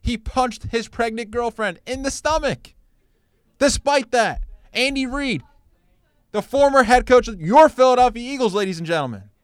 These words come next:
he took him in the fifth round and said, "I will take Tyreek Hill and I will make him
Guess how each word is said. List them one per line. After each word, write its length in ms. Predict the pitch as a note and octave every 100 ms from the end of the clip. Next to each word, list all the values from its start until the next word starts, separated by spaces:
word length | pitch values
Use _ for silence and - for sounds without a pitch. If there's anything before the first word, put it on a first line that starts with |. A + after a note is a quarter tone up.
| _ _ _ _ _ _
he 180 | _ C4+
took 320 | - - C4+
him 140 | A#3+ A3+
in 100 | G#3+
the 80 | G#3
fifth 240 | G#3 G3+
round 260 | F#3+ F#3 F3+
and 80 |
said, 320 | E3+ F#3 F3 - _ _ -
"I 180 | G3 B3+
will 200 | C#4+ C4
take 460 | - A3+ G3+ -
Tyreek 440 | - F#3 E3+ E3+ -
Hill 380 | C#3 A#2+ A2 A#2 _ _ _ _ _ _ _ -
and 140 | C#3+
I 120 | B2+ D#3
will 140 | D#3+
make 320 | C3 C#3+ C#3+
him 300 | - A#2 F#2+